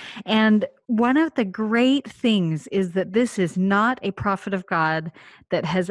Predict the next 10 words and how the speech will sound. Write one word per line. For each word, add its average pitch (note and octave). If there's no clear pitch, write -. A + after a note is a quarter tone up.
asked G3+
us A3+
to D#3+
rid F#3+
it A#3
from F3+
our F3
lives D#3+
for E3
good. D#3+